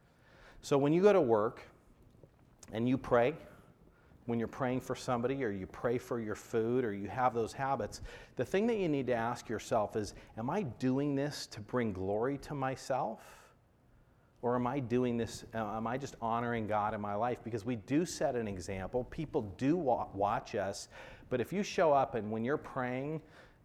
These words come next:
God's not on your mind, you're thinking about the people <laughs> around you. I remember every time I was in a prayer circle, it used to be so hard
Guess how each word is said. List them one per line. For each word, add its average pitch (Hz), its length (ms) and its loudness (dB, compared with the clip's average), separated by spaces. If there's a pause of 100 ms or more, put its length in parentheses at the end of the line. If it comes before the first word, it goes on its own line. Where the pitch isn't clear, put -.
(120)
God's 131 340 4
not 139 180 2
on 135 160 0
your 135 140 0
mind, 123 400 0
you're 101 100 -2
thinking 123 480 -4
about 110 260 0
the 117 80 -2
people - 480 -4
<laughs> - 20 0
around 107 440 -2
you. 135 140 0
I 123 80 0
remember 143 300 -2
every 120 180 0
time 120 240 -2
I 110 80 -2
was 110 140 -2
in 104 100 -2
a 76 60 -8
prayer 107 320 -2
circle, 117 420 -2
it 95 60 -4
used 123 180 -6
to 123 60 -6
be 110 100 -4
so 107 240 -4
hard 117 460 -4